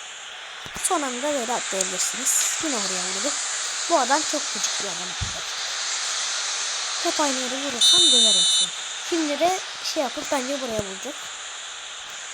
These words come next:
Hop. Böyle tutarlar. Sonra arkadaşlar alırsınız topu. Böyle ilerleyebilirsiniz.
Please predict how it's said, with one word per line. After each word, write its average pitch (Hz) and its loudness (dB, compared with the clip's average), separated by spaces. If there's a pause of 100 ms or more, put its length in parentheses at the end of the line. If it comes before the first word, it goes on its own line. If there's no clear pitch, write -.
(140)
Hop. - 4 (1400)
Böyle 208 0
tutarlar. 180 -8 (880)
Sonra 277 -2
arkadaşlar 269 -2
alırsınız 277 -2
topu. 240 -8 (2250)
Böyle 262 4
ilerleyebilirsiniz. 247 -4